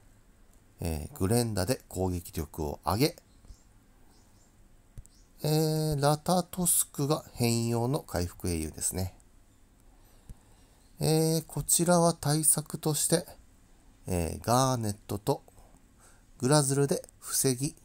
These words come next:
えー、それでも取りこぼしたら、えー、地向き差で浄化をする。えー、アタッカーとしてエリザベスとゲフジョンを入れています。なんかゲフジョンって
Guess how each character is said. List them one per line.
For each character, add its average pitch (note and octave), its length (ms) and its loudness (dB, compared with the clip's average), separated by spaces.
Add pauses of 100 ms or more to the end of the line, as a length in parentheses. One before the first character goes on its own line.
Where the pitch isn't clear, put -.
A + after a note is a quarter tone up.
(880)
え A#2+ 60 -2
ー、 B2 60 2
そ - 200 0
れ E3 100 0
で E3 140 0
も D3+ 120 -2
取 C#3+ 220 -2
り - 40 -6
こ C#3+ 120 -2
ぼ D3 160 -2
し - 120 2
た D#3 100 0
ら、 D3+ 180 2 (960)
え D#2 440 -4
ー、 D2+ 40 -6
地 E2 140 -4
向 G#2 160 -2
き - 140 2
差 B2 120 2
で - 180 -4
浄 D2+ 260 -4
化 F2+ 160 -6
を F2+ 80 -6
す - 180 -2
る。 A#2 140 -8 (1040)
え B2+ 420 0
ー、 B2+ 60 0
ア C3 80 2
タ D#3 140 4
ッ D#3 100 -4 (160)
カ D3+ 180 0
ー D3+ 40 -4
と D3+ 160 -4
し - 100 2
て - 180 -2 (140)
エ G2 80 0
リ G#2+ 100 0
ザ A2 160 0
ベ F#2 100 -2
ス - 160 0
と - 240 -4 (840)
ゲ B2+ 80 2
フ B2+ 160 -4
ジ B2+ 80 0
ョ B2+ 60 0
ン C3+ 80 -2
を F3 180 -2
入 D2+ 60 -14
れ C#2+ 60 -10
て - 100 -14
い C2 40 -14
ま C#2+ 140 -14
す。 - 760 -8 (800)
な E3+ 80 -2
ん F#3 60 -4
か - 100 -4
ゲ D3+ 160 0
フ F#3 100 0
ジ E3+ 120 0
ョ A2+ 80 0
ン - 20 -2
っ - 40 -8
て D#2 200 -4